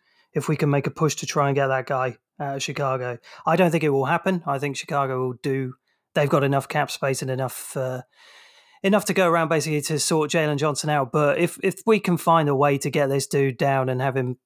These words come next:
paired up with J P J, I mean, that would just be unbelievable. That would be corner set for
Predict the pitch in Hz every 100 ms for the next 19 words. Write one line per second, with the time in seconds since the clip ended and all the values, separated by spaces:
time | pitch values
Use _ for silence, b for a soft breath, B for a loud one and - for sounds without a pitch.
0 | _ _ - 131 131 135 131 139 127 135
1 | 147 131 135 135 127 135 120 117 127 120
2 | - 127 117 _ _ _ _ _ _ -
3 | 139 143 127 127 123 123 117 - - 139
4 | 131 123 131 - 156 131 123 - 143 131
5 | - - 123